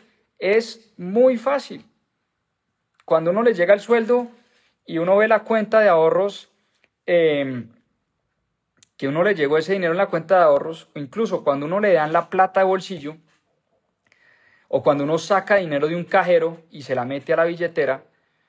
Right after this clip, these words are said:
pues gastarla es facilísimo. Esa plata se gasta en dos segundos.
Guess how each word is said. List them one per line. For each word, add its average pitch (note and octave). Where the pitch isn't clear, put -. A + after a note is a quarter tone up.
pues D#3+
gastarla F#3
es G#3+
facilísimo. G3
Esa -
plata G3
se F#3
gasta D#3
en D3+
dos D3+
segundos. F3+